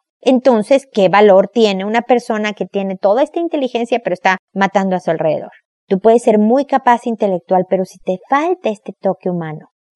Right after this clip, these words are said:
la humildad, Leonardo, que no percibo, entiendes la situación, le dices, "Ay, no, para mí no es problema,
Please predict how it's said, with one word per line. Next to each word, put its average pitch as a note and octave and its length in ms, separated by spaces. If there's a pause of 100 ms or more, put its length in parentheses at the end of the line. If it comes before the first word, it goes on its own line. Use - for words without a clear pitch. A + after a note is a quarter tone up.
(300)
la F#3+ 220
humildad, G3+ 760 (260)
Leonardo, G#3 560
que G#3+ 140
no C4 260
percibo, D4+ 800 (180)
entiendes D4 760
la C4 140
situación, G#3+ 640
le A3 80
dices, G#3 180
"Ay, F3+ 260
no, D#3+ 220
para F#3 180
mí A3+ 160
no B3 100
es B3+ 120
problema, F3 600